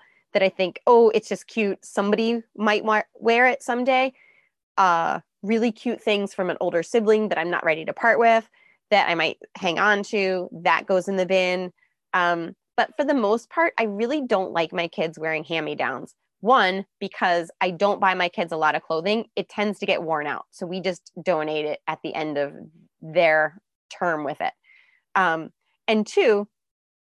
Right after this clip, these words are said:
I have three girls. By the time clothing gets to a third kid, I'm tired of looking at it. So I do like my kids to have new things. And I,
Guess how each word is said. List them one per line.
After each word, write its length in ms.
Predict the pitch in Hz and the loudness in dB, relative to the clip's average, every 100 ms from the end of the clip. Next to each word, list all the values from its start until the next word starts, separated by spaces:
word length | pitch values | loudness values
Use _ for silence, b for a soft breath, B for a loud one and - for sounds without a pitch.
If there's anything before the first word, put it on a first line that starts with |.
| _ _ _ _ _ | _ _ _ _ _
I 60 | 240 | -2
have 140 | 320 | -2
three 200 | - 277 | 0 0
girls. 380 | 240 208 151 151 _ _ _ | 2 2 2 -4 _ _ _
By 80 | - | -4
the 80 | 208 | -2
time 400 | - - 330 370 | -2 0 2 0
clothing 420 | - 214 220 226 | 2 2 2 2
gets 200 | 190 185 | -2 -2
to 100 | - | -4
a 40 | 175 - | -6 0
third 240 | 180 180 | 0 0
kid, 300 | - 151 180 - _ _ _ | 0 0 0 -4 _ _ _
I'm 260 | 165 196 269 | -2 0 0
tired 360 | - 202 208 185 | 0 2 2 2
of 120 | 170 | -2
looking 400 | 156 156 139 98 | -4 -4 -6 -6
at 160 | 82 | -8
it. 120 | - - b b b b _ | -8 -14 b b b b _
So 460 | - 226 208 208 - | 2 6 6 4 2
I 120 | 240 | 0
do 360 | 220 214 277 294 | -2 -2 0 2
like 260 | 247 202 | 2 0
my 140 | 202 180 | -2 -4
kids 260 | - 180 | -4 -4
to 80 | 175 | -4
have 180 | 175 170 | -4 -4
new 160 | 165 | -6
things. 400 | 165 165 151 156 - | -6 -4 -4 -6 -6
And 100 | 170 | -4
I, 180 | 165 | -4